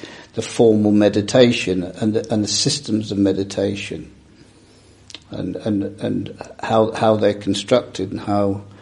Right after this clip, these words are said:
um, how you go about it, and what you, what you put in place, and what have you.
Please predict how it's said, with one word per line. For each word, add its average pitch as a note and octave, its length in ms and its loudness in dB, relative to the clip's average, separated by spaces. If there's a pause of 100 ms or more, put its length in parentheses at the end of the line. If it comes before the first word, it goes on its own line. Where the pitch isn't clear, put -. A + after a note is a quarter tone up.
(960)
um, F2+ 340 -4
how G#2+ 160 -4
you G2+ 160 -4
go G#2 180 2
about G2 340 0
it, G2 120 -6
and G2 100 0
what - 140 -4
you, A2 140 -8
what G#2 180 -4
you G#2+ 140 -6
put - 180 -4
in G2+ 160 0
place, G2 460 -2
and - 280 -12 (680)
what - 160 -6
have - 220 -8
you. F2+ 220 -6